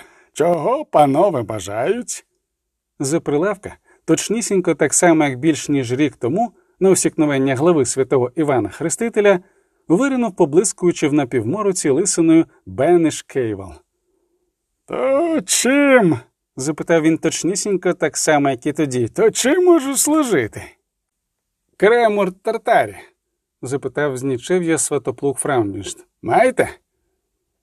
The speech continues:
«Білий винний камінь, латина». «Ага, кремур?» Аптекар потер лисину. «Тартарі?»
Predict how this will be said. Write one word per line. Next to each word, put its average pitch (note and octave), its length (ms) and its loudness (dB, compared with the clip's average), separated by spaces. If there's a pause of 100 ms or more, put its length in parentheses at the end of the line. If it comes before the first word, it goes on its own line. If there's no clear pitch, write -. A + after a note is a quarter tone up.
(260)
«Білий F#3 440 -4
винний D#3+ 380 -2
камінь, A2+ 420 -4
латина». A#2 400 -8 (880)
«Ага, G2+ 420 0 (100)
кремур?» C#3+ 800 0 (600)
Аптекар G3 460 -4
потер D3+ 340 -2
лисину. A2+ 440 -2 (120)
«Тартарі?» B2 680 0